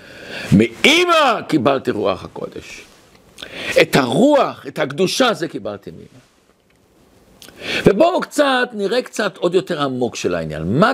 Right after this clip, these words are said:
כאן בעצם מסתתר מאחרי האישה ומאחרי האיש?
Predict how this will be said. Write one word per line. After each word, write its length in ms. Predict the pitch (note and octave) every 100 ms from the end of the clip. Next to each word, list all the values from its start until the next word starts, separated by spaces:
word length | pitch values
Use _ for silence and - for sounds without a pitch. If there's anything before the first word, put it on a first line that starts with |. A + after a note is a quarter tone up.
| C4
כאן 240 | F3+ D3+
בעצם 500 | C#3 D3+ F3+ F3+ D#3+
מסתתר 800 | C#3 B2 - A2 - C#3+ C#3+ A#2 E2 - - - -
מאחרי 480 | B2 - B2+ C#3 C3+
האישה 760 | B2 G#2 - - D3 F3 A3+ C4+ A#2+
ומאחרי 680 | A#2+ A#2+ C3+ - G#2+ G#2+ G#2+
האיש? 420 | F2+ D2 - -